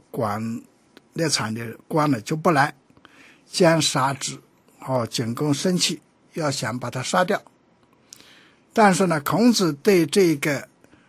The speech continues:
小官所做的很赞成，说他治世不忘在沟壑，勇士不忘上其源，就是不怕丢掉他的头颅。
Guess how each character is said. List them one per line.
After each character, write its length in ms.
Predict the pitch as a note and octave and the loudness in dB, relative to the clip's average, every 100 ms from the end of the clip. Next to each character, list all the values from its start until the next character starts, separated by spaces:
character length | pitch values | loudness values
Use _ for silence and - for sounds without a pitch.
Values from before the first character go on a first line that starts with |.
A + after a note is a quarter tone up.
| _ _ _ | _ _ _
小 320 | - - C3 B2+ | -6 0 0 0
官 360 | - F#3 F#3 | 4 4 4
所 540 | D#3 - C3 C3 C3 - | 2 0 -2 -2 -6 -4
做 220 | - F#3 | 2 2
的 320 | C3+ A2 - - - | 2 -4 -10 -18 -12
很 260 | - C3+ D#3 | -4 -2 2
赞 260 | G#3+ F#3+ | 4 4
成， 200 | - B2 - _ _ _ _ | 0 -6 -10 _ _ _ _
说 200 | - G3 | -6 -4
他 300 | F3+ G3+ F#3+ - - | 2 4 4 0 -4
治 200 | D4 F#3+ | 0 2
世 220 | - F3+ | 0 -2
不 280 | C#3 A3 A3+ | -2 4 8
忘 360 | G#3+ D#3+ B2 | 8 6 2
在 280 | A#2+ G3 C3+ | -2 0 0
沟 240 | - G3 F3+ | 0 0 0
壑， 420 | B2+ D3+ E3+ - _ _ - | 0 0 0 -2 _ _ -12
勇 280 | B2+ B2+ C#3+ | -4 0 0
士 320 | - A3+ D#3+ | 2 0 0
不 280 | C3+ F#3 F#3 | -2 0 4
忘 440 | F#3 D3+ B2 G#2 | 4 4 2 -4
上 300 | - G3+ D3 | -2 0 0
其 220 | B2 D#3+ | 0 0
源， 320 | C#3 B2 C3+ - _ | 0 0 -2 -8 _
就 120 | - | -10
是 60 | B2 | -10
不 160 | - F3 | -6 -4
怕 280 | F3 C3+ - _ | 0 -2 -4 _
丢 180 | - D#3+ | 0 0
掉 180 | D#3 C#3 | 0 -2
他 160 | C#3+ C3+ | -4 -6
的 140 | B2 | -8
头 260 | - C3+ | -6 -2
颅。 100 | D3+ | 0